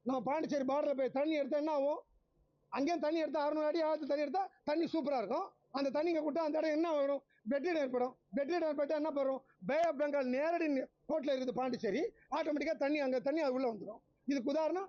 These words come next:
க-, நம்ம, நம்மளுடைய நெய்வேலி, நெய்வேலியில அறுநூறு அடி ஆழத்துல நமக்கு வந்து த-, அவங்க வந்து நிலக்கரி வெட்ட எடுக்க, எடுக்க, எடுக்க, எடுக்க அதனுடைய நேர்கோட்டான பே ஆஃப் பெங்கால்,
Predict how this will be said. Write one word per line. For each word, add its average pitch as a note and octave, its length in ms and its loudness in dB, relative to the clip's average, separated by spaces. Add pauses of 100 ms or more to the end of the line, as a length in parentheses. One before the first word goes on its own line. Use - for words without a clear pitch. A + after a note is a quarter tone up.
(140)
க-, A#3 260 2
நம்ம, A#3 220 2 (500)
நம்மளுடைய A#3+ 380 2 (120)
நெய்வேலி, B3 480 0
நெய்வேலியில C4 500 2 (340)
அறுநூறு C#4+ 500 0
அடி C#4+ 220 0
ஆழத்துல C4+ 420 0 (340)
நமக்கு A3 320 0
வந்து C#4+ 180 0
த-, A3+ 280 0
அவங்க A3+ 200 0
வந்து B3+ 220 2
நிலக்கரி C#4 320 0
வெட்ட B3 220 0 (300)
எடுக்க, A#3+ 320 -2
எடுக்க, C4 220 -2
எடுக்க, B3+ 220 -2
எடுக்க B3 200 -2 (440)
அதனுடைய A#3+ 360 0
நேர்கோட்டான C#4+ 640 0 (380)
பே A3 180 2
ஆஃப் C4+ 160 -2
பெங்கால், B3 320 -2